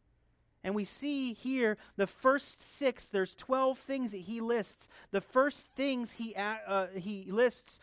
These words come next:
are speaking of evil acts. They're all in the plural. Evil acts, evil things that you can do. And the last thing, the last six are all in the singular tense, and it is, uh, because they're,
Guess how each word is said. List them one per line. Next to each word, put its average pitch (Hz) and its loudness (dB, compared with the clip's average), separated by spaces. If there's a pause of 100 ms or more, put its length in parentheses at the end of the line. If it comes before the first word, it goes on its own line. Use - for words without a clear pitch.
(160)
are 190 4
speaking 240 -4
of 185 2
evil 214 4
acts. - 0 (180)
They're 202 4
all 240 6
in 226 4
the 208 2
plural. 226 10 (800)
Evil 220 4
acts, 202 4
evil 240 4
things 247 -2
that 202 -2
you 226 -4
can 214 -8
do. 214 -2 (200)
And 220 2
the 208 10
last 208 8
thing, 196 0 (340)
the 190 6
last 262 4
six - -2 (680)
are 214 6
all 233 4
in 226 -2
the 202 2
singular 302 2
tense, 190 -2
and 214 -2
it 220 -2
is, 208 2 (260)
uh, 196 4
because 214 0
they're, 214 4